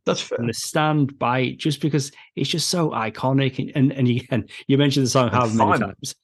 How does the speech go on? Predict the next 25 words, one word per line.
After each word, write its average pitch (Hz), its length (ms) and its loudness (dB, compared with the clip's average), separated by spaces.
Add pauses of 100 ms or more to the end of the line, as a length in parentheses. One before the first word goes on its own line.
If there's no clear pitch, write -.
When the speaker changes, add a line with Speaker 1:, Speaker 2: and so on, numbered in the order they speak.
(140)
Speaker 2:
It, - 220 -8
it's 127 260 -4
a 117 60 0
valid 110 360 2
point. - 280 -8
The 117 100 0
song 131 460 2
is 110 400 -2 (400)
fantastic. - 760 -6 (260)
And 170 120 4
it's 214 160 0
something 175 720 4
that 135 180 -6
we 147 100 0
are 180 420 0
unfortunately 165 580 0
missing 143 280 -4
out 147 260 -2
on 123 120 0
from 127 180 0
modern 131 260 2
shows, - 460 -2 (240)
like - 160 -6
having 165 340 0
those 131 340 0